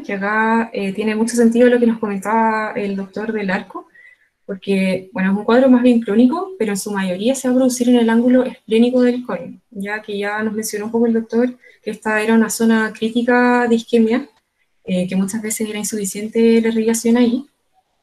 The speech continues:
Es un cuadro sí que tiene escasa mortalidad y que debemos sospecharla ante un paciente que es más bien añoso, que se presenta con dolor abdominal bajo recurrente y con hematoquesia.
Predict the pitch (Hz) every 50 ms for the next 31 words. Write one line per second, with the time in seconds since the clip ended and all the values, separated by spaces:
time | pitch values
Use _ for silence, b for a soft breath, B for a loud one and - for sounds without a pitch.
0 | _ - - 226 233 233 233 233 233 240 262 254 - 254 254 262 254 247 240 240
1 | 233 240 240 240 240 233 226 190 185 - - 220 - 262 254 269 262 262 269 262
2 | 254 254 254 269 294 294 254 240 233 208 196 202 220 247 247 254 262 254 254 247
3 | - 254 254 247 247 254 262 262 262 254 - - 220 214 208 202 - 202 202 208
4 | - 233 233 - 240 233 226 226 233 240 233 220 220 220 220 214 214 214 202 170
5 | 165 170 190 226 233 - 285 277 262 254 233 226 208 190 - 208 220 226 226 226
6 | 214 202 196 190 190 214 220 214 - 202 190 180 180 180 190 202 202 185 185 202
7 | - 226 226 214 202 - - 180 196 220 233 - 269 269 - 233 233 - 233 233
8 | 233 226 233 233 233 240 240 - - - - _